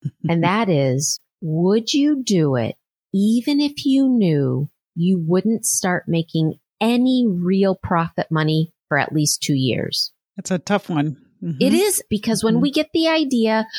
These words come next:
Speaker 2: we all have magical thinking. We think, "Well, this is a great idea." And you might get somebody else in your family or your friends to confer, or like you and I, we have an idea and we think, "Ah," that magical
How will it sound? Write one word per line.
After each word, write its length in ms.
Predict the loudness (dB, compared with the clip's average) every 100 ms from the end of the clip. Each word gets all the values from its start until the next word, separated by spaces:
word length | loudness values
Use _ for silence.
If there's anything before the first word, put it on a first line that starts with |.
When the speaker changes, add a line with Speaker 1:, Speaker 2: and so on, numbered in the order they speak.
| -10 -4
Speaker 2:
we 140 | -4 0
all 220 | 0 0
have 200 | 0 -2
magical 440 | -2 -2 -2 -4 -2
thinking. 420 | -2 -2 -2 -4 -2
We 140 | -2
think, 260 | 0 -2 -2
"Well, 420 | 0 0 0 -2 -6 _ -4
this 160 | -2 0
is 100 | -2
a 60 | -2
great 280 | 0 0 2
idea." 460 | 0 0 0 0 -2
And 200 | -2 0
you 180 | 2 2
might 240 | 2 0 -2
get 380 | -2 0 0 -2 -4
somebody 380 | -2 0 0 2
else 260 | 0 0
in 80 | 0
your 120 | 0 -2
family 520 | -2 0 0 0 2
or 80 | 2
your 200 | 0 -2
friends 340 | 0 0 0
to 100 | -2
confer, 500 | -2 -2 0 0 0
or 200 | 0 0 0
like 220 | -2 -2
you 200 | -2 0
and 100 | 0
I, 300 | 0 0 -2 -4 -12 -14 -4
we 480 | 0 2 2 2 0
have 260 | -2 -2 0
an 140 | 0
idea 760 | 0 -2 -2 0 0 0 0 -4 -4
and 460 | -2 0 0 0 0
we 120 | 0
think, 220 | 0 -4 -4
"Ah," 180 | -4 -4 -6 _ _ _
that 140 | -4 -2
magical 340 | 0 0 -2